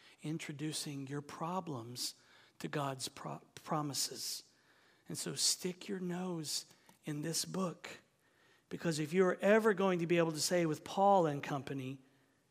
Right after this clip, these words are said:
"We are always of good courage," you need to know who to introduce your fears to,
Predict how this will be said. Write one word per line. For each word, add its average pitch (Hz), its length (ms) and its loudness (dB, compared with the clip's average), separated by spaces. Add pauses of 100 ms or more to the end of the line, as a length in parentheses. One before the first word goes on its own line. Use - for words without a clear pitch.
(180)
"We 156 160 2
are 147 100 2
always 151 380 2
of 139 140 -6
good 135 200 -4
courage," 139 560 0 (400)
you 165 160 2
need 180 200 4
to 165 100 -2
know 160 280 4
who 156 600 6 (320)
to 185 120 -8
introduce 156 520 -2
your 147 80 -2
fears 139 480 -2
to, 127 480 -4